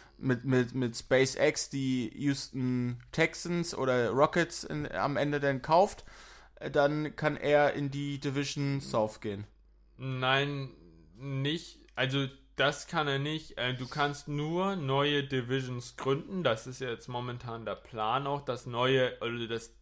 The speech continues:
Speaker 2: dass die N F C erweitert wird oder, oder A F C erweitert wird, also allgemein die L-, N F L größer wird.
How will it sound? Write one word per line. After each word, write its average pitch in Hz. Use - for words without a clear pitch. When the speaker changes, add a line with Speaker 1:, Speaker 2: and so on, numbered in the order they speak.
Speaker 2:
dass 117
die 120
N 120
F 117
C 120
erweitert 127
wird 165
oder, 107
oder 101
A 107
F 131
C 131
erweitert 131
wird, 135
also 104
allgemein 120
die 107
L-, 110
N 120
F 113
L 113
größer 143
wird. 160